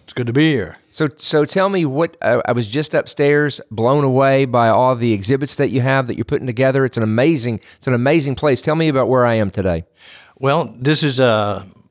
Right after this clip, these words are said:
Speaker 1: Carnegie Library that was built in nineteen oh three, hundred and twenty-five years ago.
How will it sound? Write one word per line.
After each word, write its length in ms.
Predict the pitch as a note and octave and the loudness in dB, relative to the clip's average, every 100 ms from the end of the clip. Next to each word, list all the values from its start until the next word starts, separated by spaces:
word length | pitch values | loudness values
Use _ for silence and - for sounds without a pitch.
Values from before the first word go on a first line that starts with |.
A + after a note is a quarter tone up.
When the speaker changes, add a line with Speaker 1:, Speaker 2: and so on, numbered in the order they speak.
| _ _ _ | _ _ _
Speaker 1:
Carnegie 460 | - D3+ D#3 D3 C3+ | -4 -2 0 -2 -2
Library 680 | A#2+ A#2 A#2+ A2+ A2+ G#2+ | 0 0 0 -2 -2 0
that 120 | G2+ G2+ | -2 -4
was 140 | G2+ | -6
built 220 | A2+ A2+ | -6 -6
in 200 | G#2 G2+ | -4 -4
nineteen 440 | G#2 A#2 A2+ A#2+ A2+ | -2 -4 -4 -4 -2
oh 120 | A#2 | -4
three, 520 | - A#2 G#2 E2+ G#2 - | -6 -6 -6 -6 -10 -10
hundred 240 | G#2+ G#2+ G2+ | -8 -8 -8
and 80 | |
twenty-five 520 | F#2+ A2 G#2+ G#2 G2 F#2 | -8 -8 -8 -6 -8 -6
years 320 | G2 G#2+ G2+ | -6 -8 -8
ago. 360 | G2 F#2+ F2+ | -12 -14 -16